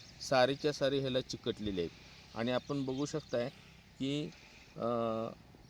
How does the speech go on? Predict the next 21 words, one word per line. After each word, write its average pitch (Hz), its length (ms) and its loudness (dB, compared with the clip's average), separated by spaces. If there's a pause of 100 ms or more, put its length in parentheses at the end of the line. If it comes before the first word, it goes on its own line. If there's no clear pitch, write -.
ह्याच्यामध्ये 147 640 0
जे 151 360 0 (240)
चिकट 160 300 -2 (300)
ट्रॅप 147 280 4
असतात 113 320 0 (220)
किंवा 127 220 -2
मी 147 260 -2
लाईट 139 180 6 (100)
ट्रॅपसुद्धा, 160 520 2 (480)
लाईट 143 260 4
ट्रॅपलासुद्धा 151 1300 2
मी 143 440 -2
इथं 135 220 -4
लावले 127 340 4
बागेमध्ये, 110 640 -4 (600)
अ, 107 240 -8
माझ्या, 117 680 -6 (140)
अ, 104 400 -10
अ, 101 160 -8 (120)
खरबुजाच्या 117 960 -4
प्लॉटवर. 104 380 -10